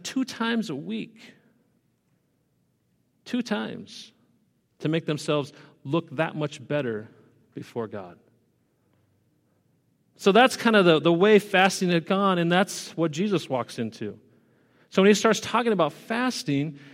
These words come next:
he starts to tell these people, "You guys have heard about fasting. You know that the Pharisees, they talk about fasting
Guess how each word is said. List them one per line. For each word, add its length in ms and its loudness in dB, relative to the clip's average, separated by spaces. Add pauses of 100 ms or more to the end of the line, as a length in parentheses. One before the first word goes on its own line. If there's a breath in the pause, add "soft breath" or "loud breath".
(160 loud breath)
he 80 0
starts 280 2
to 60 -8
tell 180 2
these 140 6
people, 280 0
"You 160 0
guys 160 2
have 100 -2
heard 140 2
about 180 2
fasting. 400 -2
You 60 -2
know 140 0
that 120 2
the 60 -4
Pharisees, 640 -4 (420 soft breath)
they 260 -2
talk 220 -2
about 200 -2
fasting 640 -12